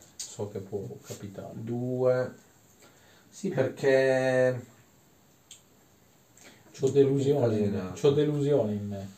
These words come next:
Speaker 2: Allora, facciamo così. Pesco tre carte, eh, tre carte nord, grazie, e ne tengo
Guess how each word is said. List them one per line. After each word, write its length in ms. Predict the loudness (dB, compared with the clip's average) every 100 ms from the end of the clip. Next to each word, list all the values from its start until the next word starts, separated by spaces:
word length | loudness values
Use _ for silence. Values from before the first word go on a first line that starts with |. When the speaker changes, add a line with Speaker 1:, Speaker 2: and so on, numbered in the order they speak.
| -16 -6
Speaker 2:
Allora, 300 | -2 -2 -2
facciamo 420 | -6 -4 -4 -2
così. 540 | -2 4 4 4 0 -12 -16 _ _ -20 -20 _ -20 -4
Pesco 400 | -2 -2 -4 -4
tre 240 | -2 -2
carte, 920 | 2 4 4 2 -6 -2 4 4 2 -12 -8
eh, 520 | -4 -2 0 -2 -2
tre 180 | -2 -2
carte 420 | 2 2 2 -2
nord, 500 | 2 2 2 0 0
grazie, 560 | 2 0 -2 -6 -6 -6
e 60 |
ne 140 | -6 -6
tengo 360 | -6 -4 -2